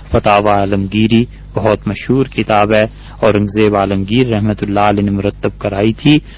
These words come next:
اس میں بھی انہوں نے یہی لکھا ہے کہ ہر مسلمان کے لیے یہ مناسب ہے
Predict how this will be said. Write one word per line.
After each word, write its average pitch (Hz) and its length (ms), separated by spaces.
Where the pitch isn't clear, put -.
اس - 280
میں 190 120
بھی 175 100
انہوں 113 200
نے 110 80
یہی 104 280
لکھا - 420
ہے - 140
کہ 117 120
ہر 175 140
مسلمان 123 560
کے 104 120
لیے 101 180
یہ 101 60
مناسب 101 560
ہے 139 120